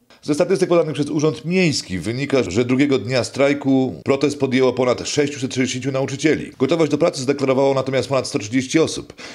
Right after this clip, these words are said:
Najwięcej strajkujących jest w zespole szkół numer pięć, pięćdziesiąt dwie osoby. Najmniej w zespole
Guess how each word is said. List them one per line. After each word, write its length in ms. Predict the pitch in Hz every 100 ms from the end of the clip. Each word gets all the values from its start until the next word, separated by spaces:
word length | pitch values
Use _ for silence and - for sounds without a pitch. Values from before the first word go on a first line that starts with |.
| - -
Najwięcej 320 | 90 110 107
strajkujących 560 | 101 101 110 120 104 90
jest 240 | 98 -
w 100 | 85
zespole 400 | 104 101 123 113
szkół 240 | - 120
numer 320 | 113 113 113 110
pięć, 680 | 135 82 65 - - - - _ _ _ _ _
pięćdziesiąt 400 | - 95 101 101
dwie 220 | 95 104 113
osoby. 360 | - 107 73 -
Najmniej 640 | 85 113 151 160 160 151 -
w 140 | 82
zespole 520 | 104 110 135 123 117